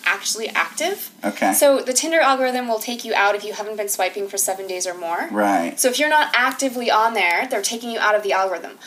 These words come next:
Speaker 1: Bumble doesn't do that. So, like, Josh, if you were on the app and then you got into a relationship and you deleted the app, if you didn't delete your profile,
Speaker 2: I'd
Speaker 1: they
Speaker 2: still
Speaker 1: might still
Speaker 2: be
Speaker 1: have you
Speaker 2: around.
Speaker 1: on Bumble. I, ma-, I matched with you 'cause you swiped me six months ago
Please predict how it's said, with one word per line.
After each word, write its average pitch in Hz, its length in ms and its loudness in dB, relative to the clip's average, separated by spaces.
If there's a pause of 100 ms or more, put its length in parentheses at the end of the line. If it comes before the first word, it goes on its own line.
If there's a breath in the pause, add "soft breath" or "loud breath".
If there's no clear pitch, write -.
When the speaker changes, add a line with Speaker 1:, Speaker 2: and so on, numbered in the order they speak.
(180 loud breath)
Speaker 1:
Bumble 285 260 4
doesn't 269 300 0
do 226 140 -6
that. - 260 2
So, 254 140 -2
like, 226 220 2 (420 loud breath)
Josh, 254 240 2
if 233 120 -8
you 262 120 -2
were 294 100 4
on 247 260 2
the 240 100 -2
app 190 420 2
and 214 120 -2
then 202 200 -2
you 202 180 -4
got 196 200 2
into 202 180 -4
a - 20 -4
relationship 196 580 -2 (320 loud breath)
and 208 140 -6
you 202 120 -4 (140)
deleted 247 380 2
the 240 140 -2
app, 226 320 4
if 220 140 -12
you 262 80 -2
didn't 392 220 2
delete 240 240 -2
your 202 100 -4
profile, 320 960 0 (580)
Speaker 2:
I'd 220 120 -4
Speaker 1:
they 269 100 4
Speaker 2:
still 294 200 2
Speaker 1:
might - 80 0
still 277 180 4
Speaker 2:
be - 60 0
Speaker 1:
have 262 240 4
you 233 140 0
Speaker 2:
around. 226 220 2
Speaker 1:
on 214 60 -4
Bumble. 240 520 4 (260 loud breath)
I, 262 220 4
ma-, 254 200 2
I 269 140 2
matched 262 320 0
with 254 140 -10
you 208 160 -6
'cause 214 180 -8
you 220 80 -8
swiped 233 400 -2
me 226 80 -10
six 220 260 -6
months 226 280 -8
ago 185 420 0